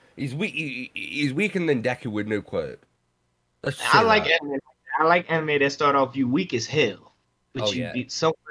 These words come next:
Speaker 2: become just powerful. Like
Speaker 1: Oh, yeah.
Speaker 2: I, I live for that underdog tale, bro.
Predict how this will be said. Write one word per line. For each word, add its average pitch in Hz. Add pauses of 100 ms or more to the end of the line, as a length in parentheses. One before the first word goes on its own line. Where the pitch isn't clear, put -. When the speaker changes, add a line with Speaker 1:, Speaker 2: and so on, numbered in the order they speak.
(160)
Speaker 2:
become 131
just 113
powerful. 98
Like 95 (100)
Speaker 1:
Oh, 92
yeah. 185
Speaker 2:
I, 202
I -
live 220 (160)
for 170
that 139
underdog 143
tale, 107
bro. 107